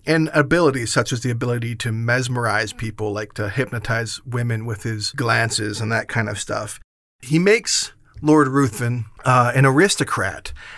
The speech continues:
and he describes Lord Ruthven as just draining the life and soul out of everyone around him,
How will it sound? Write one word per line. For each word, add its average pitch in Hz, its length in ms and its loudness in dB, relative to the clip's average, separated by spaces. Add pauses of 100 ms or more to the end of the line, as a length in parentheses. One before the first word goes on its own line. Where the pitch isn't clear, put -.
(180)
and 143 240 6
he 147 140 4
describes 156 680 4
Lord 143 280 4
Ruthven 135 420 0
as 131 180 -4
just 123 240 -4
draining 147 540 4
the 135 80 6
life 135 360 6
and 127 140 0
soul 135 440 6
out 120 100 2
of 120 120 0
everyone 127 400 2
around 120 420 2
him, 110 240 -6